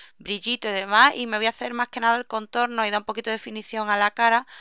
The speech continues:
para que se vea un poquito más bronceadita, pero tampoco una cosa exagerada. Y en los labios un tono rosado coral, este es el Juicy Melon de Too Faced, que son unas barras muy cremositas y muy cómodas de llevar y además hidratantes.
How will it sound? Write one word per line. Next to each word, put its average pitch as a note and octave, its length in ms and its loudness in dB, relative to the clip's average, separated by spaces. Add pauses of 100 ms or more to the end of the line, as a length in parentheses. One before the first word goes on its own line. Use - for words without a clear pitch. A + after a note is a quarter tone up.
(240)
para F3+ 680 8
que E3+ 360 4
se F3 220 -2
vea E3+ 160 2
un F#3 80 -2
poquito F#3+ 400 -6
más F#3+ 140 0
bronceadita, F3+ 640 -4
pero E3+ 180 -12
tampoco E3+ 480 -6
una F3 220 -4
cosa F3+ 240 -12
exagerada. F3 640 -8 (2000)
Y A#3+ 160 -2
en C4 160 0
los C4 140 0
labios A#3+ 460 0
un A#3+ 180 -10
tono A3+ 440 0
rosado G#3+ 560 -2
coral, A3+ 360 4
este A#3 300 -4
es G#3+ 60 -6
el G3 160 -8
Juicy A3 320 -6
Melon G3+ 380 -4
de G3 120 -6
Too - 140 -16
Faced, G3 400 -4
que A#3 100 -6
son G#3 180 -8
unas G3+ 200 -8
barras G3 240 -4
muy G3+ 160 -12
cremositas G3 840 -2
y F#3+ 140 -8
muy F#3+ 360 -8
cómodas G3 480 -2
de F#3 120 -8
llevar F3 380 2
y B3 100 -2
además F3+ 340 0
hidratantes. F#3 680 -4